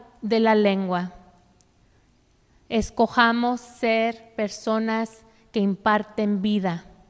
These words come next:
a los demás, a los oyentes. Guardemos nuestra boca. Y le, le podemos pedir al Señor, "Señor, pon una guardia. Ayúdame a controlarme.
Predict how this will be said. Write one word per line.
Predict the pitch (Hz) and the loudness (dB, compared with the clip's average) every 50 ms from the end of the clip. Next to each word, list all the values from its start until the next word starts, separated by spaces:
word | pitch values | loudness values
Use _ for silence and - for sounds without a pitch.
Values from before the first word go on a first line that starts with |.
| _ _ _ _ _ _ | _ _ _ _ _ _
a | - 202 | -6 -4
los | 190 190 190 180 | -2 -2 -2 -4
demás, | 180 190 185 185 185 175 170 156 - - - - - - | -4 -4 -4 -4 -4 -6 -8 -10 -14 -18 -20 -18 -14 -12
a | 196 | -8
los | 185 185 180 180 - | -8 -8 -8 -8 -10
oyentes. | 196 180 175 185 180 175 175 170 - 175 170 - - - - - _ _ _ _ _ _ _ _ | -12 -10 -8 -8 -8 -8 -10 -12 -14 -16 -16 -16 -18 -20 -20 -20 _ _ _ _ _ _ _ _
Guardemos | 208 196 190 185 185 202 202 202 208 202 202 202 196 196 - - - - _ _ _ _ _ _ _ - | -8 -6 -6 -4 -2 -2 -2 0 0 -2 -2 -2 -4 -6 -10 -18 -20 -20 _ _ _ _ _ _ _ -8
nuestra | 202 190 175 - - - - 202 185 180 175 - _ _ _ _ _ _ _ _ _ _ | -8 -6 -6 -8 -10 -12 -10 -8 -8 -8 -10 -12 _ _ _ _ _ _ _ _ _ _
boca. | 196 185 190 180 180 180 - 190 185 185 202 - _ _ _ _ _ _ _ _ _ _ _ _ _ _ _ _ _ _ _ - | -8 -6 -6 -6 -6 -8 -14 -14 -14 -14 -16 -20 _ _ _ _ _ _ _ _ _ _ _ _ _ _ _ _ _ _ _ -12
Y | - 233 196 | -8 -6 -2
le, | 196 214 214 208 - | 0 0 0 0 0
le | 220 208 214 220 214 | 0 0 0 0 0
podemos | - 208 208 214 220 233 247 247 | 2 2 2 4 4 2 2 0
pedir | - 254 240 240 247 262 254 | 2 0 2 2 2 2 2
al | 262 262 | 2 0
Señor, | 262 - 269 277 285 277 262 | 0 -2 -4 -2 -2 -4 -4
"Señor, | 277 - 226 220 226 233 240 233 - - - - _ _ _ _ _ _ | -4 -6 -4 -2 -2 -2 -2 -4 -8 -16 -20 -20 _ _ _ _ _ _
pon | - 233 240 247 | -6 -4 -2 -2
una | 254 262 269 269 262 | -2 -2 0 0 0
guardia. | 254 254 262 277 277 247 226 196 - - - - _ _ _ _ _ _ _ _ _ _ _ _ _ _ _ - | 0 0 0 0 0 -2 -6 -10 -10 -12 -20 -20 _ _ _ _ _ _ _ _ _ _ _ _ _ _ _ -8
Ayúdame | 220 220 208 208 247 269 277 269 254 233 214 208 | -6 -4 -2 0 0 0 0 0 0 0 -2 -2
a | 202 196 | -4 -2
controlarme. | - 220 208 202 202 - 208 208 208 214 233 247 262 254 240 220 196 180 170 - | -2 -2 -2 -2 -2 -2 0 0 2 4 4 4 4 2 0 -2 -4 -6 -8 -10